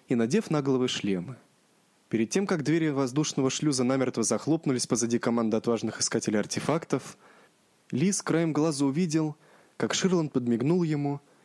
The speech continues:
и открыто улыбнулся, помахав вслед морщинистой рукой.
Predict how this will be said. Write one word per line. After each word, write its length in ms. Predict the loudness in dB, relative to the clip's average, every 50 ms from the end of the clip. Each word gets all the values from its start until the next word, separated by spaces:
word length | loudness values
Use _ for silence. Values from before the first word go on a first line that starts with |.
| _ -2
и 60 | -2
открыто 400 | -2 0 0 0 0 2 2 2
улыбнулся, 800 | 2 2 2 2 2 0 0 0 0 -2 -2 -4 -4 -6 -8 -8 -18 _ _ _ _ _ _ -6
помахав 400 | -2 -2 -2 0 0 -2 -2 0
вслед 400 | -2 -4 0 0 0 0 0 0
морщинистой 640 | -2 -2 -2 -2 -2 0 0 0 0 0 0 0
рукой. 460 | 0 0 -2 -2 -2 -4 -4 -4 -10